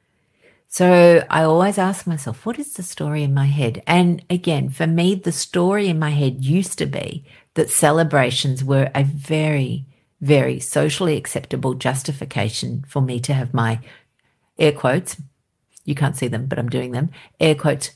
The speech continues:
drug food. Because for me, sugar is a highly addictive food. Anything in it, and I'm wolfing it all down. And I don't do it for pleasure.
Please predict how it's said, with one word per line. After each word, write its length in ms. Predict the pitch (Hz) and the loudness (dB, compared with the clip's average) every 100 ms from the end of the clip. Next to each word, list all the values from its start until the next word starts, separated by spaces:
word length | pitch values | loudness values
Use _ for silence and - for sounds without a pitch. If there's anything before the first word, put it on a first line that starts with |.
| _ _ | _ _
drug 340 | - 131 131 - - _ _ _ - | 2 2 2 -6 -16 _ _ _ -20
food. 440 | - - 113 - - _ _ _ _ _ _ _ | -8 -4 -2 -4 -14 _ _ _ _ _ _ _
Because 320 | - 143 151 - | -6 -2 -2 0
for 80 | |
me, 160 | 151 151 | 0 0
sugar 400 | 139 151 139 135 | 0 -2 0 0
is 160 | 151 147 | -2 -2
a 60 | |
highly 720 | 139 - - 117 117 123 135 139 - _ - | -4 -6 -6 -4 -2 0 -2 -4 -14 _ -6
addictive 720 | 139 139 139 147 135 - - _ _ _ _ _ - | -4 -4 -6 -4 -6 -8 -14 _ _ _ _ _ -16
food. 440 | - 135 117 - _ _ _ _ _ _ - | -6 -4 -4 -6 _ _ _ _ _ _ -2
Anything 380 | 147 143 151 139 | 0 0 0 0
in 80 | 131 | 0
it, 180 | 151 _ _ _ _ _ - | -4 _ _ _ _ _ -6
and 80 | 131 | -2
I'm 200 | 127 127 | -2 -2
wolfing 340 | 127 131 131 | -6 -6 -6
it 80 | 123 | -6
all 140 | 123 - | -6 -6
down. 400 | 117 107 - - - - - - | -6 -6 -8 -12 -18 -20 -12 -4
And 160 | 165 | 0
I 80 | 185 | 2
don't 320 | 180 185 190 | 2 0 0
do 160 | 185 170 | 0 -2
it 120 | - | -4
for 160 | - 147 | -6 -6
pleasure. 520 | 139 143 139 139 | -4 -4 0 -2